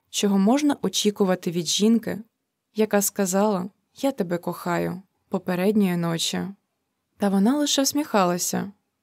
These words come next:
«Я ніколи не думала, що буду здатна покохати когось,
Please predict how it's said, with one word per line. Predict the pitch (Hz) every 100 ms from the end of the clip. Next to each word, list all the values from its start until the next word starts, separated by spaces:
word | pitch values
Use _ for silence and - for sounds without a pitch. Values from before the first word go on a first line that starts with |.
| _ _ -
«Я | 202
ніколи | 208 208 277 254
не | 190 180
думала, | 185 180 175 170 170 190 _ -
що | - 190
буду | 180 180
здатна | 175 196 190 190
покохати | 180 175 180 - 185 - 190
когось, | 185 180 226 247 -